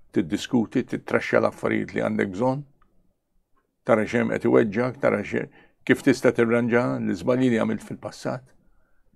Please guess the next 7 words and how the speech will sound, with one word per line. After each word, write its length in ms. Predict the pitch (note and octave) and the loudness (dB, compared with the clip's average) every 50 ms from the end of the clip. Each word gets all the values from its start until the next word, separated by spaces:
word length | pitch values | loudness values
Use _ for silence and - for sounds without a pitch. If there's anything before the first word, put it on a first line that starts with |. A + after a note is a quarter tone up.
| _ _ _ _ _ - | _ _ _ _ _ -14
Biex 140 | - - | -6 -4
tal-pajjiż 520 | - C3+ C3 - C#3+ C#3+ C#3 D3 - - - | -2 -4 -2 -2 -4 -4 -4 -6 -6 -6 -8
jimxi 240 | C#3+ - - C#3+ C3+ | -8 -6 -6 -6 -6
l-qudiem. 440 | C3 B2 A#2+ A2+ C#3 C3 - - - _ - _ _ _ _ _ _ _ | -6 -8 -8 -8 -8 -8 -8 -10 -14 _ -20 _ _ _ _ _ _ _
Tal-pajjiż 600 | - D#3 C3+ - D3 D3 C#3+ E3 F3+ D3 - - - | -2 -2 0 0 -2 0 0 0 -2 -2 -4 -4 -2
għandu 320 | - D3+ D3+ C#3 C3+ C3 | 0 2 4 4 4 2
bżonn. 440 | A2 G2 F#2 G#2 E2 D2+ D#2 E2+ | 2 0 -2 -4 -4 -4 -8 -14